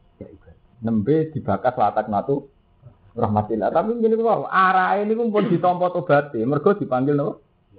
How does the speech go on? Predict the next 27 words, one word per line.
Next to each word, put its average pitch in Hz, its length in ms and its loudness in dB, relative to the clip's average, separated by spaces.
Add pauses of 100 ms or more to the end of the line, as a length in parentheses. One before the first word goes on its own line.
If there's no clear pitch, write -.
(400)
Ya 104 160 4
ibadi. - 280 -8 (1900)
Paham 104 320 2
ya? 73 100 -8 (140)
Jadi 107 180 -12
iku 101 140 -16 (320)
banyak 104 400 2
ayat 113 400 0
sing 117 160 -4
nunjukno 107 560 -4 (800)
bahwa 101 320 -2
pangkat 110 480 -2
ibad - 480 0 (480)
niku 113 240 -2
luwih 131 400 0
dhuwur 131 320 -2
timbang 117 320 -2
pangkat 107 320 0
wali. 82 320 -8
Mulane 120 240 -2
ini 156 240 -2
sederhana, 107 480 -2
sifate 110 480 -2
masih 113 320 -2
niku 147 220 -8 (420)
ayakuna 117 640 0
abdal - 560 2